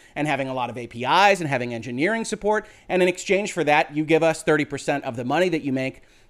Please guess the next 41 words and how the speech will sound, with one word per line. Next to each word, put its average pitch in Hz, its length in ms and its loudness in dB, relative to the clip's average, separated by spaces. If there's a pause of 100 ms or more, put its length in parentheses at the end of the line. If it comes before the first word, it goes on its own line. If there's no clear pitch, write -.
(160)
on 165 220 4
our 135 240 -4
store. 226 560 0 (240)
And 202 200 6
then 285 120 6
there's 359 180 2
a 262 60 4
market 170 500 2 (100)
for 170 420 4 (120)
consumers. 208 720 -2 (160)
That 170 160 6
is, 165 180 0 (720)
by 180 240 8
and 185 220 6
large, 180 520 6 (240)
developers 175 680 4
selling 160 260 4
into 151 120 2
that 143 180 0
consumer 139 320 -4
market, 135 260 -2
with 127 80 -6
Apple 156 300 0
kind 151 180 0
of 127 60 -6
standing 143 360 0
off 139 200 -2
to - 80 -8
the 117 100 -6
side, 180 340 2
except 147 260 -4
to 139 40 -12
take - 260 -8
their 123 140 -6
thirty 123 280 -6
percent. 196 440 -6 (380)
But 180 180 6
all 247 300 8
of 208 160 0
those 208 320 2
markets 170 560 0